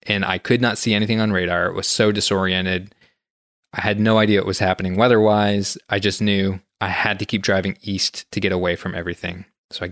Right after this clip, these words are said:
get back in the car, and I got to the next town. And that was the town that I finally met some other storm chasers who happened to have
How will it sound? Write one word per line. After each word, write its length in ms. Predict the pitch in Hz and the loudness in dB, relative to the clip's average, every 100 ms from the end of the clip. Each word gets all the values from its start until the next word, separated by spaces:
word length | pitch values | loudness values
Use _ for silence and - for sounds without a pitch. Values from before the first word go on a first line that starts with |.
| - | -2
get 160 | 110 | 0
back 240 | 110 104 - | 2 0 0
in 80 | 104 | -4
the 60 | |
car, 380 | - 98 95 95 - | -2 0 0 -2 -4
and 80 | 95 | -8
I 140 | 87 _ | -8 _
got 200 | 95 85 | -2 -2
to 100 | - | -6
the 80 | 92 | -6
next 280 | 90 82 - | -6 -8 -10
town. 260 | 87 90 - _ _ _ - - - - - - _ _ | -10 -12 -20 _ _ _ -20 -20 -20 -20 -20 -20 _ _
And 680 | 110 104 98 92 95 92 - - _ - | 2 2 2 0 0 -2 -6 -12 _ -10
that 380 | 98 110 113 | 2 2 2
was 220 | 113 110 - | 2 0 0
the 80 | |
town 640 | 101 - 98 95 92 90 87 _ _ _ - | -2 0 0 0 -2 -4 -8 _ _ _ -2
that 100 | 95 | 0
I 80 | 92 | 0
finally 880 | - 113 123 127 113 95 92 98 - - | 0 2 4 2 2 0 0 -4 -8 -2
met 340 | 107 95 - _ _ _ | 0 0 -2 _ _ _
some 220 | - 104 | -4 0
other 220 | 107 107 | 2 0
storm 320 | - 113 104 | 0 0 0
chasers 720 | 98 104 92 92 90 87 - - _ _ _ _ _ | 0 -2 -2 -2 -2 -4 -10 -16 _ _ _ _ _
who 80 | - | -4
happened 400 | 104 127 131 135 | 0 0 2 2
to 80 | 127 | 2
have 380 | 120 110 104 | 2 2 2